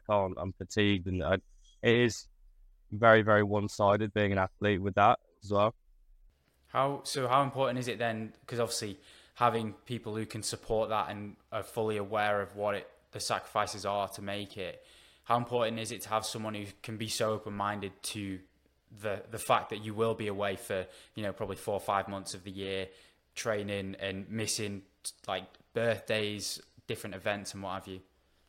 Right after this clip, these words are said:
Speaker 1: Yeah, yeah, I think that's probably one of the worst things about missing birthdays, funerals, weddings, and things like that. You, it's, that's the,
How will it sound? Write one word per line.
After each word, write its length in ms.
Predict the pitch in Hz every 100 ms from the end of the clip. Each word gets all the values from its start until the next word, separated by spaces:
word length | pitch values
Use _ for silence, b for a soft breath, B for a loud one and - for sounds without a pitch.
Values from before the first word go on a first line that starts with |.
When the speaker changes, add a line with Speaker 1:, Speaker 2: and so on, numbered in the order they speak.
| _ _ _ _ _
Speaker 1:
Yeah, 360 | 104 98 92 95
yeah, 360 | 90 110 101 95
I 40 |
think 200 | 107 127
that's 220 | 110 104 -
probably 300 | - 104 98
one 120 | 98
of 80 | 95
the 60 |
worst 320 | 95 101 92
things 140 | 110 95
about 200 | 90 80
missing 280 | - - -
birthdays, 560 | 98 92 - 90 90 - -
funerals, 600 | 101 95 92 90 90 -
weddings, 520 | 98 92 90 90 85 - -
and 160 | 90
things 220 | - 92 95
like 100 | 85
that. 240 | 90 78
You, 160 | 87 87 -
it's, 300 | - 87 - - _ -
that's 220 | 98 - _
the, 100 | 87